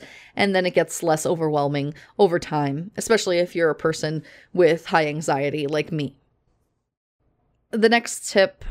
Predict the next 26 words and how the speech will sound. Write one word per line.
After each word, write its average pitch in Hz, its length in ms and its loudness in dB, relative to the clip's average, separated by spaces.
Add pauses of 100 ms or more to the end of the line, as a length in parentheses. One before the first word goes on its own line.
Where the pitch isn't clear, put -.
(180)
um, 160 540 -2 (340)
of 170 160 2
things 180 600 2
that, 165 640 2
you 214 100 0
know, 160 300 -2 (300)
get 190 200 2
me 208 120 0
back 185 240 0
to 170 100 -2
feeling 170 280 2
like 165 200 -4
myself 214 600 0
that 170 200 2
might 170 220 -2
help 170 260 -2
you 175 100 -2
get 165 200 0
s-, - 160 -14 (320)
uh, 151 280 2
out 165 140 2
of 165 100 0
a 196 100 4
rut 262 420 0 (320)
or 165 140 4
recover 247 680 2